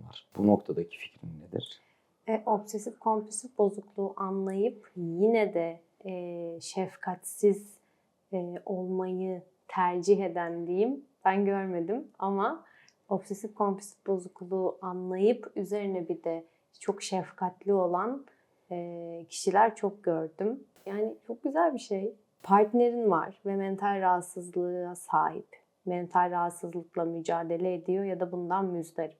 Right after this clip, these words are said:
Speaker 2: Şimdi sen o kişiyi sevmişsin, bir ilişkidesin. Bu ilişkiyi devam ettiriyorsan bunu anlaman gerekiyor. Bir,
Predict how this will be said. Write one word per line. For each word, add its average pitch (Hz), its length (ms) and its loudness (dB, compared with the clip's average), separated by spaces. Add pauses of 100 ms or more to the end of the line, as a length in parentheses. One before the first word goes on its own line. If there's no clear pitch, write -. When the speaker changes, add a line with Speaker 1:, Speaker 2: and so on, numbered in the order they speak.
(100)
Speaker 2:
Şimdi - 220 -10
sen 226 220 4
o 220 40 -4
kişiyi 226 240 -2
sevmişsin, 208 840 0 (180)
bir 208 100 2
ilişkidesin. 202 840 0 (280)
Bu 262 100 10
ilişkiyi 285 340 4
devam 247 300 10
ettiriyorsan 262 640 -2
bunu 240 260 2
anlaman 220 500 2
gerekiyor. 185 520 4 (480)
Bir, 202 160 -2